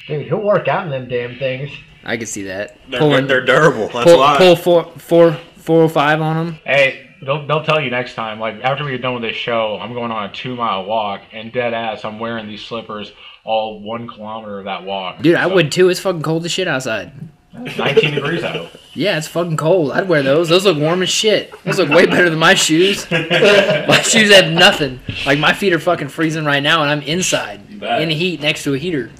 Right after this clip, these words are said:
Speaker 3: Dude, what? A, hey, what about Missouri weather, man? It's
Speaker 2: Mm.
Speaker 3: fucking fifty-five the other day.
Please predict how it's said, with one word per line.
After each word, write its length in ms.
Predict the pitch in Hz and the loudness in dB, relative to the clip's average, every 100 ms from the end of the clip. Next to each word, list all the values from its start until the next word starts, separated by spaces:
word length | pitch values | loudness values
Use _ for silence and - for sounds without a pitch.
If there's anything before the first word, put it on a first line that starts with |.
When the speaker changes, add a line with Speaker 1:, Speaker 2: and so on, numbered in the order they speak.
| - | -10
Speaker 3:
Dude, 240 | 175 139 120 | -4 -4 -2
what? 140 | 170 | -2
A, 120 | 180 - | -2 0
hey, 220 | 151 107 - | 0 0 -4
what 160 | 143 170 | -4 0
about 360 | 180 156 - 143 | 2 2 0 -2
Missouri 400 | 127 127 143 131 | -2 2 4 4
weather, 340 | 117 131 107 | 2 -2 -2
man? 300 | 98 107 117 - - - - _ _ _ _ _ | -4 -8 -8 -14 -20 -20 -20 _ _ _ _ _
It's 80 | 160 | -4
Speaker 2:
Mm. 40 | |
Speaker 3:
fucking 460 | 151 135 127 117 - _ | 0 0 0 -2 -10 _
fifty-five 680 | - 160 165 170 147 139 131 | -10 -6 -4 0 2 4 2
the 60 | 123 | 0
other 140 | 117 | -2
day. 320 | 113 113 113 | -2 -2 -4